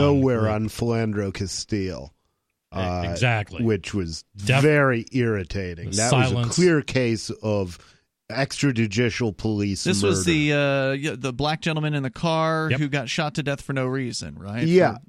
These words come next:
Speaker 3: for
Speaker 1: yeah.
Speaker 3: being a legal gun
Speaker 1: He,
Speaker 3: owner.
Speaker 1: he had a legal gun on him, and they, they just shot him.
Speaker 2: He had a concealed
Speaker 1: And,
Speaker 2: carry permit.
Speaker 1: you know,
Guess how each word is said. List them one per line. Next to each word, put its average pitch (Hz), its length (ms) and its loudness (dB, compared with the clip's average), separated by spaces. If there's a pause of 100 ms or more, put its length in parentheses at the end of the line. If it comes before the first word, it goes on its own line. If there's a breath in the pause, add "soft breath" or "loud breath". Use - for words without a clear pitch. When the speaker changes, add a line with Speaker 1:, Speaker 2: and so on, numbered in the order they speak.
Speaker 3:
for 147 60 4
Speaker 1:
yeah. 147 80 6
Speaker 3:
being 135 120 0
a 127 60 0
legal 135 280 2
gun 135 200 2
Speaker 1:
He, 131 60 4
Speaker 3:
owner. 131 200 2
Speaker 1:
he 123 80 4
had 120 140 2
a 117 60 2
legal 143 480 2
gun 147 320 2
on 143 220 0
him, 143 260 -2 (140)
and 117 600 0
they, 104 180 0
they 98 380 -6
just 87 220 -4
shot 90 400 -6
him. 151 200 -4 (520)
Speaker 2:
He 147 80 -8
had 117 80 -6
a 117 60 -8
concealed 113 460 2
Speaker 1:
And, 85 60 -12
Speaker 2:
carry 113 260 -2
permit. 131 200 -2
Speaker 1:
you 127 80 4
know, 110 220 -2